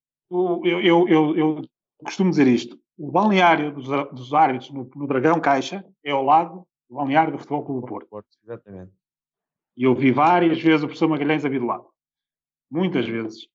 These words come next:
Speaker 1: E, e sei de outras conversas, que se queres ser árbitro internacional,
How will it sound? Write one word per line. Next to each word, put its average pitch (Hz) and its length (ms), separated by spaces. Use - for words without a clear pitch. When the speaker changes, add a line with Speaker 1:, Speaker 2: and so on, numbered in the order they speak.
Speaker 1:
E, 190 300
e 190 60
sei 196 200
de 190 60
outras 208 240
conversas, - 580
que 120 160
se - 160
queres 156 320
ser 156 240
árbitro 151 280
internacional, 175 840